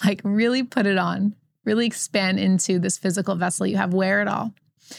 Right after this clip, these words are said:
And next, I want you to imagine your eyes that are, and they're, that they're coming out from your heart space instead of your head where they actually are, okay?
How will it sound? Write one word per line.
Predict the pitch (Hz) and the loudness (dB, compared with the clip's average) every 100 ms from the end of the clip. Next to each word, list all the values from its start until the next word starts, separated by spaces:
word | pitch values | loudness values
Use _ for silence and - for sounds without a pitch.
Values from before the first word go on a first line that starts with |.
| - - - - | -18 -14 -10 0
And | 240 | 2
next, | 269 320 381 | 2 0 -2
I | |
want | 415 403 | -2 0
you | |
to | 320 | 2
imagine | 226 202 196 202 | 2 2 2 0
your | - | 0
eyes | 196 190 208 247 - - _ _ | 0 0 -2 -2 -4 -8 _ _
that | 196 - | -2 0
are, | 202 196 196 - - | 0 2 0 -2 -4
and | 220 214 | 0 2
they're, | 208 | 2
that | 214 226 | 0 -2
they're | 220 | -4
coming | - 240 285 | 0 2 2
out | 240 202 | 0 0
from | 214 196 | 2 2
your | 180 | 2
heart | 190 185 | -2 -4
space | - 190 - | -2 -2 0
instead | 185 190 175 | 0 2 0
of | |
your | 190 | 0
head | 170 - 208 | -2 -2 -2
where | 214 | -2
they | 185 | 0
actually | 180 - 190 196 | -2 -2 -2 0
are, | 220 214 - 233 | 0 -4 -4 -4
okay? | - 196 | -2 -2